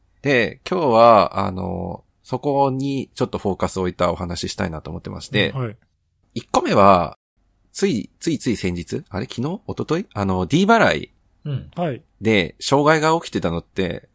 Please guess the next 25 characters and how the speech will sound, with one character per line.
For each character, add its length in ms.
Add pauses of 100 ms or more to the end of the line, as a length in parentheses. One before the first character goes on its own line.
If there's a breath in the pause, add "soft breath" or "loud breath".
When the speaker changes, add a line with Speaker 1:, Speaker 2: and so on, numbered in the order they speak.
(140)
Speaker 1:
ご 120
存 200
知 280
で 100
す 120
か 100
ね？ 240
Speaker 2:
あ 200
あ、 20
な 80
ん 40
か 200
ニ 100
ュ 60
ー 20
ス 120
は 80
見 100
ま 120
し 100
た。 220
Speaker 1:
は 300
い。 120 (240)
あ 240
れ、 760